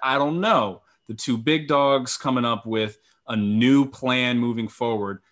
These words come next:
That to me sounds like this is gonna be something that only benefits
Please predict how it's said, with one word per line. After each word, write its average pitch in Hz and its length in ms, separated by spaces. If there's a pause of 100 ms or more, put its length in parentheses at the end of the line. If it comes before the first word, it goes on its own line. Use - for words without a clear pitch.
(240)
That 131 380
to 147 120
me 131 260
sounds 107 400
like 101 320 (560)
this 160 220
is 143 100
gonna 127 200
be 117 120
something 110 380
that 104 220 (100)
only 123 320
benefits 104 680